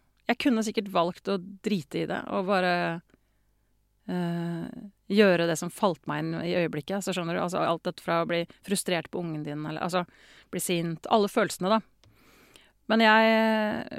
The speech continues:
valgte etter hvert å liksom se på meg selv, men det var ikke sånn at jeg var så smart, og det var overveid, egentlig. Det var virkelig, altså, her rakner hele dritten, liksom. Og forholdet ble jo kjempevanskelig. Det er jo dritvanskelig å ha en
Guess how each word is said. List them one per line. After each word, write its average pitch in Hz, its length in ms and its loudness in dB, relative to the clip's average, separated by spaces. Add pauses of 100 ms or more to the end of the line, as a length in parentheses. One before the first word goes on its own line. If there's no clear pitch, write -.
valgte 208 400 4
etter 202 160 0
hvert 185 160 -2
å - 20 -4
liksom 202 220 -2
se 180 160 -2
på - 80 -16
meg 196 140 -2
selv, 240 180 2
men 226 160 2
det 214 220 6
var 196 100 2
ikke 262 160 2
sånn 180 340 0
at 180 160 -4
jeg 170 160 4
var 175 60 0
så 170 160 -2
smart, 151 400 -2 (100)
og 160 120 -2
det 165 80 -2
var 165 100 0
overveid, 151 440 -2
egentlig. 160 300 2
Det 196 140 2
var 202 200 8
virkelig, 175 540 -2 (400)
altså, 196 220 2
her 190 160 6
rakner 175 800 -4
hele 175 240 -2
dritten, 160 500 -8
liksom. 226 300 0 (340)
Og 214 140 2
forholdet 180 720 4
ble 196 180 6
jo 190 140 4
kjempevanskelig. 190 720 0
Det - 20 0
er 214 140 6
jo 185 80 -8 (100)
dritvanskelig 180 480 -4
å 208 80 2
ha 185 80 4
en 180 240 -2